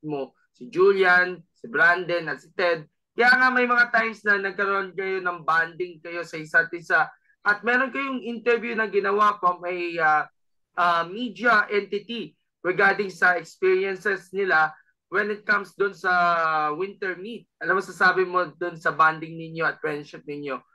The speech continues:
with the three other participants, Misha?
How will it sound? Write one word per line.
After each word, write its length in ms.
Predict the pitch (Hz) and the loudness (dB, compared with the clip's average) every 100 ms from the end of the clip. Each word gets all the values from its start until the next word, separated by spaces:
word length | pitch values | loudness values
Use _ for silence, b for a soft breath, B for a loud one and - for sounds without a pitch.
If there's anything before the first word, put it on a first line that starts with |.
| _ _ | _ _
with 160 | 190 202 | 2 4
the 80 | 214 | 2
three 260 | 226 226 | 0 0
other 280 | 202 196 165 - | 2 2 0 -4
participants, 840 | 165 165 156 - 160 131 117 95 113 | -2 -2 -4 -18 -8 -6 -6 -10 -12
Misha? 380 | 127 - - | -10 -10 -16